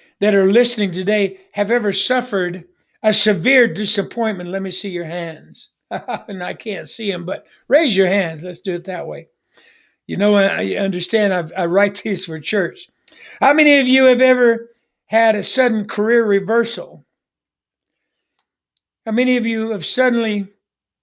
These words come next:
you got old before your time? Boy, I can raise my hand to that one.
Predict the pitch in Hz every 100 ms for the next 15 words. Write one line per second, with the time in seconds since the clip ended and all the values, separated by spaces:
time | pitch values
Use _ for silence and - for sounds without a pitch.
0 | _ _ _ _ 202 175 220 208 - _
1 | _ _ _ _ _ _ _ _ _ _
2 | _ _ _ _ - 240 220 185 156 165
3 | 180 196 185 160 - - 196 170 156 127
4 | 139 - 147 170 190 208 151 165 190 160
5 | 185 180 185 190 151 190 135 131 165